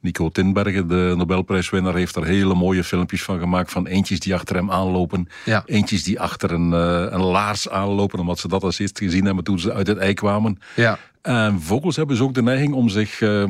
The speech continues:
Speaker 1: qua geluid, eh, vast te pinnen op hun ouders. Meestal <laughs> wat ze eerst zien zijn hun ouders.
Speaker 2: Ja.
Speaker 1: En je kunt er maar van leren natuurlijk.
Speaker 2: En
Speaker 1: Dus, eh,
Speaker 2: meestal zeggen die kwaak, maar
Speaker 1: en
Speaker 2: als je
Speaker 1: <laughs> in dit geval dus niet.
Speaker 2: Ja, ja.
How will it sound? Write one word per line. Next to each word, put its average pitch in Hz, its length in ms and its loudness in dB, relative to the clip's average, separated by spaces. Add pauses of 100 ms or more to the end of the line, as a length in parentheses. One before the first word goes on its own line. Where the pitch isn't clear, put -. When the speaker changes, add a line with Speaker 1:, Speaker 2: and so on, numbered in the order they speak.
(240)
Speaker 1:
qua 113 220 -2
geluid, 101 500 0
eh, 113 260 0 (360)
vast 117 360 -2
te 120 80 -2
pinnen 120 300 2
op 107 180 -4
hun 95 300 2
ouders. 113 460 0
Meestal 98 500 0
<laughs> - 40 -10
wat 113 180 0
ze - 120 -6
eerst - 280 -2
zien 101 140 0
zijn 92 180 2
hun 90 140 0
ouders. 113 380 0 (140)
Speaker 2:
Ja. 110 280 2
Speaker 1:
En 101 160 0
je 90 80 0
kunt 92 180 -2
er 80 60 -6
maar 80 120 0
van 85 120 2
leren 104 280 2
natuurlijk. 87 440 0
Speaker 2:
En 127 60 4
Speaker 1:
Dus, 123 100 4
eh, 147 60 4
Speaker 2:
meestal 170 240 2
zeggen 117 300 -2
die 101 180 -4
kwaak, 139 460 -2
maar 123 200 2
Speaker 1:
en - 60 0
Speaker 2:
als 123 260 0
je 117 400 -2 (180)
Speaker 1:
<laughs> 143 300 0
in 240 100 2
dit 117 160 4
geval 123 340 0
dus 101 180 -2
niet. 127 340 2
Speaker 2:
Ja, 131 360 0
ja. 107 180 -6